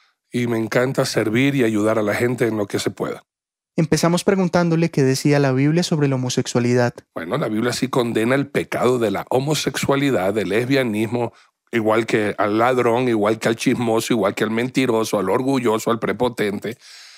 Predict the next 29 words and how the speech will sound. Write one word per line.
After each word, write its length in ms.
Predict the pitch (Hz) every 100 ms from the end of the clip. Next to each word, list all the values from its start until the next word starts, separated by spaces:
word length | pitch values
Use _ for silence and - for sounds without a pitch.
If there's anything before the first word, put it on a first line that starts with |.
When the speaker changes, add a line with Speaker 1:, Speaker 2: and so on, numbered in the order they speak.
| - _ _
Speaker 1:
En 140 | - 98
fin, 160 | 123
el 100 | 113
pecado 380 | 113 98 110 127
es 80 | 151
pecado. 560 | - 151 - - - - -
Speaker 2:
Pero 200 | 165 170
Norero 360 | 185 190 160
nos 160 | 165 156
dijo 220 | 135 131
que 160 | 147 131
Dios 180 | 127
condena 320 | - 131 135 135
al 80 |
pecado 460 | - 123 135 139 170
y 80 | 160
no 80 | 123
al 100 | -
pecador. 540 | 123 131 135 147 - _ _
Speaker 1:
Por 140 | 151
ende, 380 | 160 190 190 151 - - - _ _ _ -
el 220 | 127 123
adúltero, 720 | 117 113 131 160 - 131 120
el 80 | 117
ladrón, 560 | 110 110 113 127 147 135
homosexual, 960 | 135 127 120 - 107 - 123 147 156
travesti, 640 | 120 117 107 120 160 143 131
depravado, 920 | 120 110 120 107 120 147 156 139 117
violador, 840 | 127 135 123 110 120 175 160 117